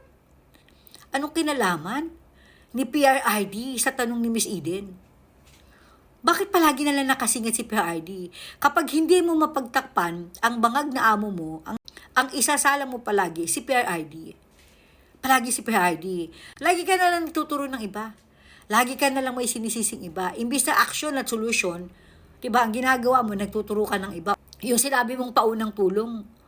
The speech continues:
anak ka ng puchet naman, mare. Panonood namin yung video.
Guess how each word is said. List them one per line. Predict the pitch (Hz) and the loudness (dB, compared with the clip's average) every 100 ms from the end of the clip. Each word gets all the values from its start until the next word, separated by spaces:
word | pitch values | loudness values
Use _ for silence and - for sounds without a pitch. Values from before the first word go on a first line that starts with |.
| _ _ - - | _ _ -20 -12
anak | 226 226 | -6 -4
ka | 226 | -2
ng | 214 208 208 | -4 -4 -4
puchet | 208 202 202 | -4 -4 -6
naman, | 202 208 202 | -4 -2 -2
mare. | 180 170 202 202 202 - | -4 0 0 0 -4 -10
Panonood | - 214 226 226 202 | -2 -2 0 -2 -2
namin | 196 190 180 220 226 | -2 -4 -4 -4 -4
yung | 190 170 | -6 -6
video. | 160 147 147 214 208 | -10 -8 -8 -8 -8